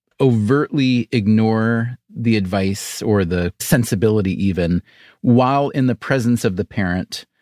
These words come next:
But then when the parent is not around, they exhibit it. So, like, I've had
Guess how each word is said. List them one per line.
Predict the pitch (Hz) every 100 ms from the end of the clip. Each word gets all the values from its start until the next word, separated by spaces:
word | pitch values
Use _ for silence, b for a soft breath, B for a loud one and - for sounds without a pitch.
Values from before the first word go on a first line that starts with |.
| _ _
But | 120 110
then | 123
when | 113
the | 110
parent | - 127 120
is | 104 98
not | 110 123 127 -
around, | 104 92 90 92 92 90 90 - _ _ -
they | 123 117
exhibit | 104 92 107 95
it. | 95 -
So, | -
like, | 120 113 110 - b b b _
I've | 139 151
had | 147 143 131 110